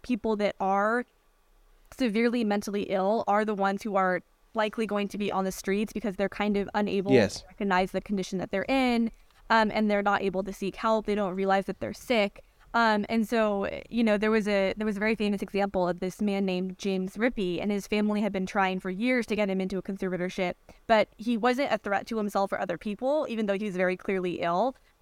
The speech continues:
Speaker 1: And so they were never able to actually get him into a conservatorship. And then he ended up dying partially because of a, of a urinary tract infection,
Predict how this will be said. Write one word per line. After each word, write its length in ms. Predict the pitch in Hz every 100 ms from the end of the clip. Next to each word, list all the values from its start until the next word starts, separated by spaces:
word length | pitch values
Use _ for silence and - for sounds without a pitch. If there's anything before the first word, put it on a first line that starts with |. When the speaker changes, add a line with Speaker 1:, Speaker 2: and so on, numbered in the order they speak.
| -
Speaker 1:
And 100 | 214
so 80 | 226
they 100 | 214
were 120 | 208
never 260 | 208 208 214
able 380 | 196 190 196
to 120 | 190 180
actually 280 | 190 196
get 160 | 185 180
him 100 | 175
into 240 | 180 190
a 60 | 202
conservatorship. 640 | 240 254 262 269 254 302 -
And 100 | 226
then 140 | 220 233
he 140 | 226
ended 280 | - 233 254
up 200 | 208 208
dying 420 | 185 202 196 180
partially 460 | - 220 214 226 214
because 320 | 196 208 180
of 120 | 175
a, 160 | 170 170
of 120 | 180
a 280 | 175 170 -
urinary 480 | 196 214 214 180 180
tract 260 | - 180 185
infection, 640 | 185 233 - 196 170 202